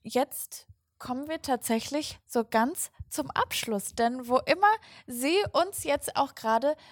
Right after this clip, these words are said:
mitverfolgt haben, ich habe Ihnen ja zu Beginn gesagt, wir sind, ähm, heute ein Audio- und Videopodcast,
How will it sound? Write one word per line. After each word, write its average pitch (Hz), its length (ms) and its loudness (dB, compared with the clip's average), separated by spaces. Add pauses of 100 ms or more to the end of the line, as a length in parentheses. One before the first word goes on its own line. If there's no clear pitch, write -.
mitverfolgt 220 760 0
haben, 185 220 -8
ich 202 140 -6
habe 247 160 -6
Ihnen 226 80 -4
ja 226 160 -2 (360)
zu - 160 -6
Beginn 247 440 -2
gesagt, 196 680 -4
wir 226 180 0
sind, 214 360 -2
ähm, 196 420 -4
heute 254 600 6
ein 220 320 0
Audio- 254 500 6
und 214 300 -2
Videopodcast, 202 1200 0